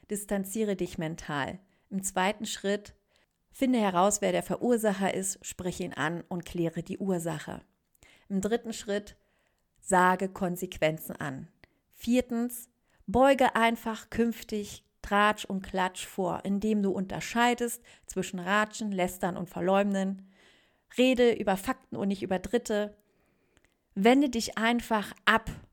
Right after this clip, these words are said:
von diesen Lästermäulern und lobe lieber und bewundere den Menschen, der da grad belästert wird, anstatt mitzumachen. Und was am wichtigsten ist,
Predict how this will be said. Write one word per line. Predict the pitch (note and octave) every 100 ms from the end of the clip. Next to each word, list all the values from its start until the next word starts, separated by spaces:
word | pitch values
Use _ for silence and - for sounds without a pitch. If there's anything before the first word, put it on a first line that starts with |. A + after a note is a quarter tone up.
| _ _ _ _ _
von | G3 F#3
diesen | F#3+ F3
Lästermäulern | F3+ A3 - G3+ G3 F#3 F#3 F#3 F3+ F#3+ F#3+ - - - -
und | B3 A3
lobe | A#3+ C4+ D4 C4
lieber | A3+ G#3+ G3+
und | G3
bewundere | A3+ G3+ B3 A#3+ G#3+
den | G3+ G3
Menschen, | F#3 G3+ G#3 G3 F#3+
der | F#3 F3
da | F3
grad | F3 F3+ D#3+ E3 -
belästert | G3+ F#3 E3 - - E3+ -
wird, | D3+ D#3+ D#3+ -
anstatt | F3 - - E3 -
mitzumachen. | F#3 F#3 - F3 E3+ E3 F3 E3 _ _ _ _ _ _ _ _
Und | - A3 A3 - _ -
was | A3 G#3+ -
am | F#3 G3
wichtigsten | A3+ G#3 G3+ F#3+
ist, | - F3+ -